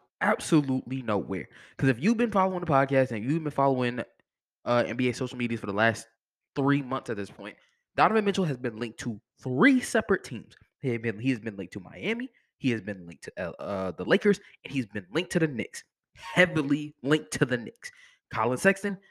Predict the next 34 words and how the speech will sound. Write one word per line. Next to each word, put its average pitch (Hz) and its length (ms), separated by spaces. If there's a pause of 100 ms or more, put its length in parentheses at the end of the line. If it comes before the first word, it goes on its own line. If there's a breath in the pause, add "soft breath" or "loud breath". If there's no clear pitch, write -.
(240 soft breath)
obviously, 113 420
he 117 120
was 113 140
linked 117 240
to 127 40
the, 110 260
um, 110 280
to - 100
the 113 60
Mavericks, 143 440 (280 soft breath)
so 120 160
we 107 160
thought 104 260
that 101 100
something 113 260
was 104 120
gonna 98 140
go 98 120
down 101 160
with 104 80
Tim 117 160
Hardaway 98 260
Junior, 143 280
which 131 180
we 143 80
talked 131 220
about 131 160
on 113 80
the 113 60
podcast 143 420
last, 127 260
uh, 113 340
on 113 140
Tuesday. 160 400